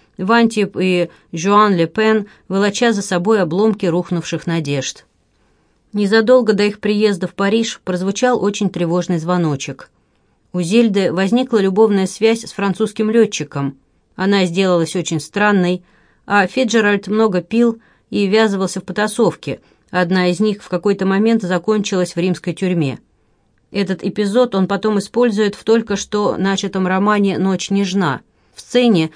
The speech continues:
когда Дик Дайвер окончательно теряет самоконтроль.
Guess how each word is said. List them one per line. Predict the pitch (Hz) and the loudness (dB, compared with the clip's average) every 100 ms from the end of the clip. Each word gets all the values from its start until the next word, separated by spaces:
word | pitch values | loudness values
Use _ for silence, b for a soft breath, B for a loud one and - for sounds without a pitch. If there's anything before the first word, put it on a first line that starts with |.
| B B | B B
когда | - 202 196 220 175 | -6 -2 2 2 2
Дик | 180 175 | 0 -2
Дайвер | 175 233 196 165 | 0 2 2 0
окончательно | 156 190 180 240 240 208 185 | 0 -2 0 0 2 0 0
теряет | 185 180 185 175 | 0 0 -2 -2
самоконтроль. | 175 165 170 170 151 131 117 | -4 -4 -2 -4 -2 -4 -6